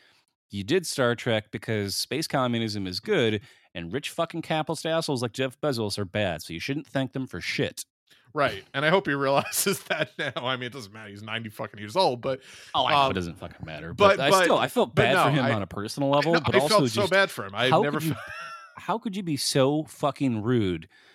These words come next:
Speaker 1: to a guy who spent his, his acting career to inspiring more people to actually want to explore space for, purely for the pursuit of knowledge and humanity than anyone
Speaker 2: Right.
Speaker 1: who's still living,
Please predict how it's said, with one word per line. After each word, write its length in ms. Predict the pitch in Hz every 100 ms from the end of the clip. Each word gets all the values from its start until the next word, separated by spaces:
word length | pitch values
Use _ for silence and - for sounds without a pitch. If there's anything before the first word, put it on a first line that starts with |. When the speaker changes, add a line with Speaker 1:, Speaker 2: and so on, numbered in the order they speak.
| _
Speaker 1:
to 180 | - 113
a 60 | 104
guy 440 | 113 120 139 165
who 540 | 156 139 123 117 113 - -
spent 400 | - - 131 110
his, 380 | 123 110 101 -
his 240 | 123 98
acting 420 | 107 117 - 123 104
career 540 | 110 110 104 92 87 _ - _ -
to 140 | -
inspiring 760 | 101 92 - 135 175 185 139 123 - _ _ _ _ _
more 320 | 110 139 214
people 540 | - 208 202 147 113 107
to 140 | -
actually 280 | 131 131 151
want 220 | 123 123
to 40 | 110
explore 520 | 98 - 127 127 143
space 640 | - - 120 92 87 - _ _ _ _
for, 560 | - 123 110 107 101 92 -
purely 340 | 165 175 196
for 140 | 180
the 120 | 139 127 _ _ -
pursuit 380 | 123 - 131
of 180 | 117 92
knowledge 400 | 104 101 117 117
and 80 | 110
humanity 680 | 87 85 90 101 87 82 90 _ _ _ _ -
than 140 | 110 101
anyone 640 | 101 120 98 80 78 - - _ _ -
Speaker 2:
Right. 200 | 247 294
Speaker 1:
who's 140 | 135
still 280 | - 131 117
living, 400 | 120 98 87